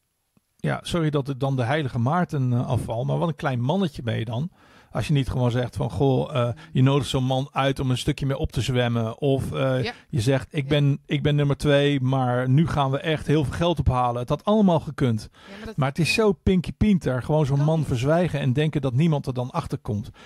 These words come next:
Speaker 1: En wat er natuurlijk gebeurd is, die man heeft natuurlijk geld opgehaald voor hersenstamkanker. Dat, dat zal misschien tachtigduizend euro hebben opgeleverd, of een ton volgens mij.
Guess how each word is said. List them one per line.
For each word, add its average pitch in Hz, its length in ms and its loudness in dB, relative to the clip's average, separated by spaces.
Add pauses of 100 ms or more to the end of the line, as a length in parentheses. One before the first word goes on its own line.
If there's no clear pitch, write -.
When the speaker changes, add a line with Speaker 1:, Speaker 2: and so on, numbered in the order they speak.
(120)
Speaker 1:
En 139 100 -2
wat 143 120 0
er 160 80 0
natuurlijk 147 320 2
gebeurd 151 360 2
is, 135 300 -2 (460)
die 143 160 2
man 151 340 2
heeft 147 160 0
natuurlijk 143 300 -2
geld 151 200 2
opgehaald 120 380 0
voor 123 140 -4
hersenstamkanker. 131 880 -2
Dat, 127 240 -6
dat - 160 -8
zal 131 180 0
misschien 123 240 0
tachtigduizend 123 580 -2
euro 147 240 2
hebben 120 200 -2
opgeleverd, 117 560 -2
of 151 100 0
een 113 120 -4
ton 156 260 2
volgens 117 280 -4
mij. 123 280 -2